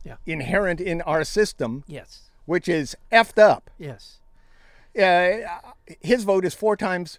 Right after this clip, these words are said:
Speaker 2: more powerful than my vote.
Speaker 1: That's
Speaker 2: How does
Speaker 1: right.
Speaker 2: that even work?
Speaker 1: I, I
Speaker 2: I'm not saying, I'm, this is not to disparage people in Wyoming.
Speaker 1: No, it's the system.
Speaker 2: What, what if, what if my vote,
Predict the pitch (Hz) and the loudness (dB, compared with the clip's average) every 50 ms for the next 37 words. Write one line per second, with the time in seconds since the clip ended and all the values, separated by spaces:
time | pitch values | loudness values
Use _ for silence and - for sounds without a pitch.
0 | _ _ _ - 175 190 185 - 196 185 185 170 165 - - 180 170 147 - _ | _ _ _ -2 -2 -2 0 0 0 2 2 2 0 -2 -4 -6 -6 -6 -10 _
1 | _ - 135 170 175 170 160 156 156 151 131 131 113 101 - - 180 - 247 294 | _ -4 -4 -4 -2 -2 -2 -2 -2 -2 -2 -4 -6 -6 -6 -8 -6 -4 -2 0
2 | 302 294 254 269 262 269 269 262 262 254 262 277 294 285 202 151 160 156 151 160 | 0 0 0 -2 -2 -2 -2 -2 -2 -2 0 0 0 0 0 -2 -8 -12 -16 -18
3 | - - - 151 160 165 240 294 311 277 226 - - 226 220 202 180 - 233 262 | -20 -12 -8 -6 -2 0 0 0 0 -2 -4 -4 -4 -4 -4 -4 -4 -4 -4 -4
4 | 277 269 247 - 294 233 185 208 208 196 185 - - 190 151 151 147 - - - | -4 -6 -6 -6 -6 -6 -6 -6 -6 -6 -6 -8 -10 -10 -10 -10 -10 -12 -14 -12
5 | - 143 156 151 151 165 160 139 - 185 175 160 165 160 156 151 139 135 135 131 | -8 -6 -4 -4 -4 -4 -6 -6 -8 -10 -8 -6 -4 -4 -4 -2 -2 -2 -2 -2
6 | 131 127 143 - 233 - 123 113 - _ _ - 160 139 - - 220 190 - - | -2 -2 0 0 0 -2 -2 -6 -10 _ _ -12 -12 -12 -10 -12 -12 -10 -10 -10
7 | 254 - - - 110 110 _ _ _ _ _ _ _ _ _ _ _ _ _ _ | -12 -12 -14 -16 -18 -20 _ _ _ _ _ _ _ _ _ _ _ _ _ _
8 | _ _ 214 262 302 294 - 220 269 294 302 262 - _ _ _ 220 254 320 302 | _ _ 0 0 0 0 0 -2 -2 0 -2 -4 -6 _ _ _ 0 0 0 0
9 | 220 214 202 233 262 277 294 285 277 240 202 151 123 | -2 -2 -2 0 0 0 0 2 2 2 2 2 -2